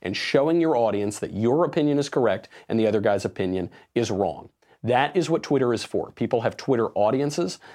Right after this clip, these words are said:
Those audience are waiting for the people they're following, and, and we are waiting for the people that we're following to say things and to score points and to show that the opinions that we all share are more correct than the opinions that we all oppose.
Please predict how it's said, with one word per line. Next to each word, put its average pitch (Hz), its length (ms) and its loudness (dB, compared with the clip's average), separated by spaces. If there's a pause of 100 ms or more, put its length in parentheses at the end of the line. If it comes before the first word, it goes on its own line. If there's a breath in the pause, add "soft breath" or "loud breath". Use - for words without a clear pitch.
(240 loud breath)
Those 104 300 2
audience 117 460 2
are 107 120 2
waiting 120 720 0
for 113 460 0 (560)
the - 140 -4
people 120 280 2
they're 123 120 2
following, 123 560 2
and, 95 200 -2
and 101 160 -2
we 107 140 2
are 123 100 4
waiting 123 280 2
for 120 80 2
the 104 80 0
people 117 260 2
that 113 60 2
we're 107 180 0
following 107 480 0 (220 loud breath)
to - 100 -2
say 135 320 2
things 131 460 0
and 95 80 -4
to - 40 -6
score 143 320 2
points 123 440 0 (220 loud breath)
and 113 100 0
to 107 40 2
show 107 300 0
that 107 140 -2
the 101 80 0
opinions 151 420 0
that - 80 0
we 120 160 0
all 147 140 2
share 104 460 0 (220 loud breath)
are 107 120 2
more 107 240 2
correct 120 400 0
than 113 100 2
the 110 100 4
opinions 101 480 0 (200 loud breath)
that 113 100 2
we 117 160 0
all 98 380 0
oppose. - 540 -4